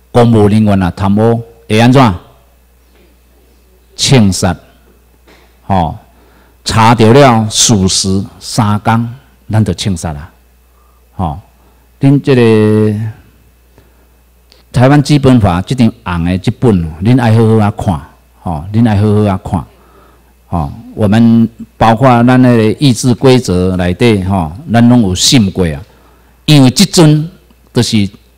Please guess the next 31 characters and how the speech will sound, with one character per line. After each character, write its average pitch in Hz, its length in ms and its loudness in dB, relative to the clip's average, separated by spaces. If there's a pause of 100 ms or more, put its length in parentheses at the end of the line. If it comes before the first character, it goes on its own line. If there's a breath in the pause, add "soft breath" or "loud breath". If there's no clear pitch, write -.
(300)
军 190 240 4
政 170 240 4
时 139 220 0
期 107 260 0
嘛， 82 240 -2 (840)
吼， 90 360 -2 (120)
啊， 170 120 0
军 196 340 4
政 131 360 2 (880)
了 120 540 2
就 117 60 2
是 95 260 -2 (160)
训 123 480 2
政， 104 320 2 (960)
咱 156 140 4
即 160 80 4
马 160 80 4
有 113 80 2
在 143 120 4
训 143 140 6
练 110 140 4
无？ 90 240 0 (440)
咱 135 200 4
即 147 100 0
马 135 120 4
就 98 100 -2
是 - 160 -8
在 110 100 -2
训 107 240 0
练。 85 240 -4 (1300)
啊， 170 100 2